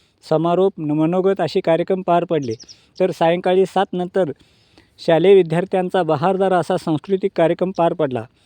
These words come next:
या प्रसंगी कन्नड बळकचे अध्यक्ष संजय गावडे, सुभाष ठकाणे, महावीर पाटील, महादेव डांगे, राहुल रत्नाकर, प्राचार्य एम के ले-, एम के शांतला, किरण सदलगे, शीतल होनवाडे, तुकाप्पा गावडे, तुकाराम पुजारी, जिन्नाप्पा गावडे,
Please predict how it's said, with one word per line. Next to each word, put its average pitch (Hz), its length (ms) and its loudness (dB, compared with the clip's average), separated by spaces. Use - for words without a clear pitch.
या 180 100 4
प्रसंगी 190 480 -2
कन्नड 175 260 0
बळकचे 185 380 0
अध्यक्ष 175 300 -2
संजय 170 300 0
गावडे, 175 280 0
सुभाष 170 420 -2
ठकाणे, 180 360 -4
महावीर 175 320 -2
पाटील, 185 360 -2
महादेव 165 360 -2
डांगे, 165 320 -2
राहुल 165 340 -2
रत्नाकर, 175 420 -4
प्राचार्य 170 380 2
एम 165 200 0
के 185 140 2
ले-, 185 160 0
एम 151 180 -2
के 180 80 0
शांतला, 175 440 0
किरण 170 440 -4
सदलगे, 170 400 0
शीतल 175 400 -2
होनवाडे, 165 440 0
तुकाप्पा 175 420 -2
गावडे, 170 300 2
तुकाराम 165 400 -2
पुजारी, 180 480 0
जिन्नाप्पा 175 420 2
गावडे, 170 380 4